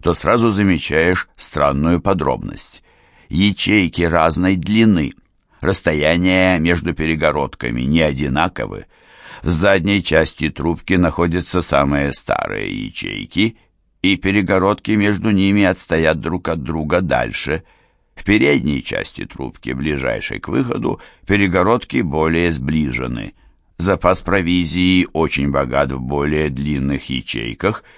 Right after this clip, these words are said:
и очень скуден в ячейках коротких. Здесь он вдвое, втрое меньше.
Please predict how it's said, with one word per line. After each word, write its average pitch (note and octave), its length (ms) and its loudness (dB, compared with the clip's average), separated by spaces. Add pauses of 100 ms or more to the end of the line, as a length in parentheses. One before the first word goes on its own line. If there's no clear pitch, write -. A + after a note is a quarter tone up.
(260)
и E2 80 2
очень G2+ 420 4
скуден F#2+ 560 0
в F2 40 0
ячейках E2 680 0
коротких. B1+ 760 -2 (320)
Здесь E2 480 0
он F2 240 2
вдвое, D2 800 2
втрое D#2 840 0
меньше. C#2 680 -2